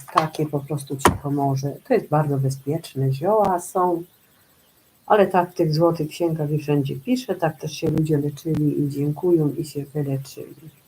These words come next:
Muszę tutaj jeszcze, y, powiedzieć jedną taką rzecz. Wszyscy się modlą teraz na żywo i różaniec, y, w Watykanie, y, za Ojca Świętego.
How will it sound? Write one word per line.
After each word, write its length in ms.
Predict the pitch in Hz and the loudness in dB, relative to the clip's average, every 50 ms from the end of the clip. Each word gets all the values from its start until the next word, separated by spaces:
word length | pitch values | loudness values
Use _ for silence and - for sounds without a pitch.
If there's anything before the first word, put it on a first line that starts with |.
| _ _ _ _ _ _ _ _ _ _ _ _ _ _ _ _ _ _ _ _ _ _ _ _ - _ _ - - - - - - - | _ _ _ _ _ _ _ _ _ _ _ _ _ _ _ _ _ _ _ _ _ _ _ _ -20 _ _ -20 -20 -20 -20 -20 -8 0
Muszę 280 | - 220 220 - 240 214 | 2 2 4 6 4 4
tutaj 520 | 220 220 208 - 208 202 196 196 196 - - - - - - - | 4 2 4 8 10 10 10 10 8 4 -8 -18 -20 -8 0 2
jeszcze, 600 | 190 185 180 185 - - - 180 175 175 170 165 165 - - - - 160 165 170 175 165 - - - | 2 2 2 0 -4 0 4 6 6 6 4 2 -2 -10 -16 -10 -4 -2 -2 -2 -4 -6 -12 -12 -12
y, 160 | - 165 160 160 - | -10 -10 -10 -8 -4
powiedzieć 540 | 180 170 170 180 175 180 175 175 170 165 - | -2 0 2 2 2 2 2 2 2 2 2
jedną 380 | 180 170 165 165 170 165 160 | 2 2 2 2 0 0 0
taką 360 | 160 156 151 147 156 156 156 151 | 0 -2 -4 -2 -2 -2 0 0
rzecz. 460 | 156 170 170 170 170 - - - - _ | 2 2 2 2 0 -4 -14 -16 -18 _
Wszyscy 380 | - - 170 170 165 - 160 160 | -12 -6 -6 -6 -6 -6 -10 -8
się 140 | - 190 | -4 0
modlą 400 | 175 160 160 165 160 165 165 160 | 2 4 4 4 4 4 4 2
teraz 340 | 156 160 160 160 156 151 - | 4 2 2 2 2 0 0
na 180 | - 151 151 151 151 _ _ _ _ _ _ _ _ _ _ _ - | 0 0 0 0 -2 _ _ _ _ _ _ _ _ _ _ _ -6
żywo 300 | 156 151 170 170 165 160 | -2 0 2 4 4 6
i 60 | 160 | 6
różaniec, 960 | 151 151 151 151 156 156 147 - 175 175 175 175 175 170 165 165 165 - - | 6 6 4 2 0 0 2 2 2 4 4 6 8 6 6 6 2 0 0
y, 180 | - 147 147 151 - - | 2 0 0 -2 -2 -4
w 160 | 156 147 147 | -4 -2 0
Watykanie, 720 | 151 165 156 - - 147 147 - 165 165 165 165 160 160 160 151 - - | 2 0 0 0 -4 -6 -2 0 0 2 2 2 2 2 0 -2 -4 -8
y, 160 | 151 151 151 151 151 151 156 - | -12 -12 -10 -12 -14 -16 -12 -6
za 160 | 156 156 160 | -6 -4 -4
Ojca 320 | 160 165 156 - - 156 | -4 -6 -8 -8 -8 -10
Świętego. 680 | 151 - - 156 151 147 - 170 165 151 151 151 156 | -10 -10 -10 -8 -8 -6 -2 -2 -2 -2 -2 -2 -2